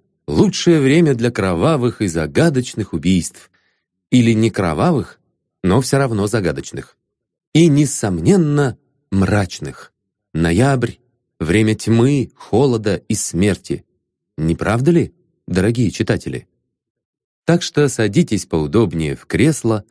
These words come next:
укутывайтесь в плед — ставьте перед собой кружку с горячим чаем и отправляйтесь вслед за мной в мрачный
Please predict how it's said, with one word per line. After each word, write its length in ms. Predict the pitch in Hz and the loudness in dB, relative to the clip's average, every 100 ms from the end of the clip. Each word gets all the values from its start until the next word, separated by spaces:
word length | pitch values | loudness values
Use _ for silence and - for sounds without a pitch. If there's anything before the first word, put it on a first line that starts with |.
| _ _ _ | _ _ _
укутывайтесь 800 | 127 170 220 90 78 69 67 - | 2 4 2 2 -4 -6 -10 -10
в 200 | - - | -14 -6
плед — 400 | 90 135 165 - _ _ _ - | 0 0 0 -8 _ _ _ -8
ставьте 420 | - 131 - 87 | -2 -2 -2 -4
перед 220 | 90 85 | -2 -2
собой 300 | 87 80 76 | -2 -2 -4
кружку 520 | - 92 147 - 143 | -2 0 0 0 -4
с 80 | 123 | -2
горячим 460 | 98 123 139 135 131 | 0 0 0 -2 -4
чаем 520 | - 117 113 113 104 _ _ _ _ | -2 -2 0 -2 -4 _ _ _ _
и 240 | 113 151 - | 0 0 0
отправляйтесь 1120 | 123 - - 90 73 85 151 123 110 101 - - | -6 -4 -4 -4 -2 2 2 0 -6 -6 -8 -10
вслед 480 | - 82 95 76 | -4 0 0 -2
за 180 | - 76 | -6 -6
мной 440 | 73 78 135 135 - _ _ _ _ _ | -4 0 0 0 -6 _ _ _ _ _
в 220 | 82 82 | -12 -4
мрачный 880 | 85 87 113 151 - - 117 104 | -2 0 0 -2 -6 -2 -2 -2